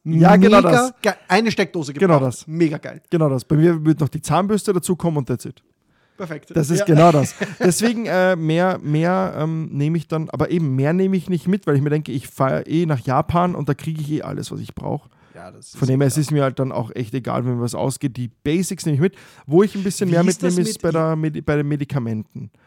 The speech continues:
Speaker 1: Da hätte ich schon
Speaker 2: Ja.
Speaker 1: gern ein paar und,
Speaker 2: Witzig,
Speaker 1: also,
Speaker 2: das wollte ich grad fragen.
Speaker 1: ja, also
Speaker 2: Also Medikamente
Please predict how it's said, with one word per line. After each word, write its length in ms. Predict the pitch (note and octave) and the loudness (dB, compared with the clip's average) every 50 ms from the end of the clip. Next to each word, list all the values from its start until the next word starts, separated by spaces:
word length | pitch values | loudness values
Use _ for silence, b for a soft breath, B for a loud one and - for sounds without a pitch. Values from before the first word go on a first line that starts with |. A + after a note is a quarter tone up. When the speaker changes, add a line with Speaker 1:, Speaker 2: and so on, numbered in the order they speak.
| b b b | b b b
Speaker 1:
Da 120 | C3 C3 C#3 | -2 0 2
hätte 120 | D3+ D#3+ | 2 0
ich 80 | D3+ A#2+ | -2 -2
schon 180 | A2+ C3+ D#3 | -2 -2 -2
Speaker 2:
Ja. 40 | D3+ | 0
Speaker 1:
gern 180 | D3+ D#3 D3+ D3+ | 0 0 0 0
ein 40 | D3 | -2
paar 280 | - - C#3 B2+ C3 B2+ _ - | -2 -2 0 0 -2 -4 _ -6
und, 180 | - C#3 B2+ | -6 -4 -4
Speaker 2:
Witzig, 160 | C3+ - G3+ | -4 -4 -4
Speaker 1:
also, 180 | D3 A2+ - B2 | -4 -2 -2 -2
Speaker 2:
das 140 | A#2 A#2 C#3 | -2 -4 -4
wollte 180 | D3 E3+ E3 F3 | -4 -6 -6 -6
ich 60 | - | -10
grad 100 | F3+ D3+ | -12 -10
fragen. 200 | - E3 D#3 C3 | -4 -2 0 0
Speaker 1:
ja, 120 | A#2 A2 | 0 -2
also 440 | G#2 A2 A#2 - A#2+ A#2 A#2 A2 G#2+ - _ | -4 -6 -6 -6 -4 -4 -4 -6 -8 -8 _
Speaker 2:
Also 160 | F3 D3 E3 | -4 0 0
Medikamente 840 | F3 F#3 G3+ F3 G3 F#3+ F3+ F3+ G3 F#3+ - A3 A3 A3 G#3+ G3 | 2 0 0 -2 -4 -2 -2 -4 -4 -4 -6 -6 -4 -6 -8 -10